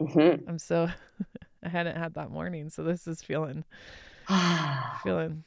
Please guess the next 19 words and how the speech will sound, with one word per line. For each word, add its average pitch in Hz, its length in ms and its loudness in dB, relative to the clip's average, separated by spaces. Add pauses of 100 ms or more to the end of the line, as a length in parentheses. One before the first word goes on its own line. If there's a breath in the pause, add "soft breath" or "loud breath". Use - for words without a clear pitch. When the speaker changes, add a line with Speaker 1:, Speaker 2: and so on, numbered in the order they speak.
(160)
Speaker 2:
like 185 320 0
<laughs> - 0 -
relief. - 800 6 (1300)
Speaker 1:
So 180 260 6
nice. 139 340 4 (920 loud breath)
Speaker 2:
Yeah. - 600 -2
Speaker 1:
Yeah. - 100 -10 (380)
Speaker 2:
Maybe 269 240 6
this 269 200 4
is 208 120 -4
the 170 80 2
benefit 151 600 2
of 117 220 -6
Mars 127 300 -8
squaring 101 420 -10
Mercury, 52 420 -10
is - 360 -10
you 62 100 -6
actually 55 640 -8